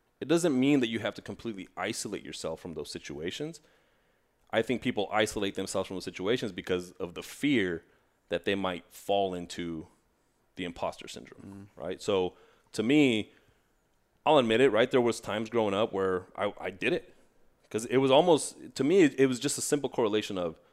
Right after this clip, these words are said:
Speaker 1: that guy's got what I want, so I'm gonna have to do exactly what that guy's doing, right? Now, with time, there was always the conversation of,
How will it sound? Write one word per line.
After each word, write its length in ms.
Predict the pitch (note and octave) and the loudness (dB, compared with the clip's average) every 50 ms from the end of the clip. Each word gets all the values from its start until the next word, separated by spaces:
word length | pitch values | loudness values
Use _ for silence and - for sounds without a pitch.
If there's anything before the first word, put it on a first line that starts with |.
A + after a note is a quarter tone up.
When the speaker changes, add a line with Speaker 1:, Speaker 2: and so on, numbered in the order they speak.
| _ _ _ _ _ _ _ _ _ _ - G2 A2 - | _ _ _ _ _ _ _ _ _ _ -20 -20 -12 -4
Speaker 1:
that 260 | - G#2+ A#2 A#2 A2+ - | 0 2 2 2 2 2
guy's 300 | A#2+ A2+ G#2+ G#2+ G#2+ - | 2 2 4 2 0 0
got 160 | - F#2 F2 | -2 -2 -2
what 120 | F#2 F2 F2+ | -2 -2 -4
I 60 | F2 | -4
want, 360 | E2+ E2 E2 E2 E2 E2+ - _ _ _ _ _ _ _ _ _ | -4 -4 -6 -8 -10 -12 -14 _ _ _ _ _ _ _ _ _
so 120 | - - G2 | -6 -2 0
I'm 60 | A#2+ | 2
gonna 80 | B2 G#2+ | 2 0
have 80 | F#2 | 0
to 60 | - F#2 | -2 -4
do 120 | F#2+ E2 - | -6 -4 -4
exactly 800 | F2+ F2+ E2 - - - - - F#2 F#2 F2+ F2 - - F2 | -4 -6 -6 -8 -10 -10 -6 -2 0 0 0 -2 -2 -6 -8
what 140 | D#2+ E2 E2 - | -8 -8 -8 -8
that 140 | D#2 E2+ | -10 -10
guy's 200 | E2+ D2 D2+ D#2 | -10 -12 -12 -12
doing, 300 | D#2+ - C#2 A#1 - - _ _ _ _ _ _ _ _ - | -14 -16 -16 -16 -18 -20 _ _ _ _ _ _ _ _ -14
right? 280 | - C#2+ E2 F2 - _ - | -10 -8 -8 -8 -10 _ -6
Now, 300 | G2 G2+ G#2 F#2+ E2+ E2 - _ _ _ _ _ _ _ _ _ _ _ _ _ _ _ - _ _ _ | -2 0 0 0 0 -2 -6 _ _ _ _ _ _ _ _ _ _ _ _ _ _ _ -20 _ _ _
with 160 | - F#2+ F2+ - | -8 -8 -8 -6
time, 520 | - - C#3 D#3 C3 A2 G2+ G2 G2 F2+ - | -4 -2 0 2 2 2 0 -2 -4 -6 -4
there 100 | G2 F#2 | -4 -4
was 140 | F#2+ F2+ F#2+ | -2 0 2
always 380 | F#2+ F#2+ F#2+ F#2 F#2 F2 F2+ | 2 2 2 0 -4 -6 -12
the 140 | - - - | -16 -16 -12
conversation 560 | - - F#2+ F2 E2 - F#2 F2 - - E2+ | -8 -6 -6 -6 -4 -4 -4 -4 -4 -6 -6
of, 300 | E2 E2 D#2+ D#2+ D#2+ - | -6 -6 -6 -6 -8 -14